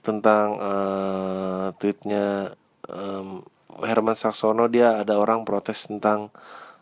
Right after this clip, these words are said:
pertanyaan apakah iklan Ramadannya Ramayana ini layak ditampilkan. Gue belum nonton sih, tapi katanya banyak yang tersenyum, ada yang apa, haru banget, tapi, em, banyak yang ngerasa,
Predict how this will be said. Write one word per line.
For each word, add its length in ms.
pertanyaan 440
apakah 240
iklan 240
Ramadannya 600
Ramayana 560
ini 80
layak 320
ditampilkan. 680
Gue 160
belum 240
nonton 240
sih, 160
tapi 320
katanya 520
banyak 360
yang 160
tersenyum, 560
ada 160
yang 160
apa, 400
haru 240
banget, 400
tapi, 440
em, 960
banyak 320
yang 200
ngerasa, 520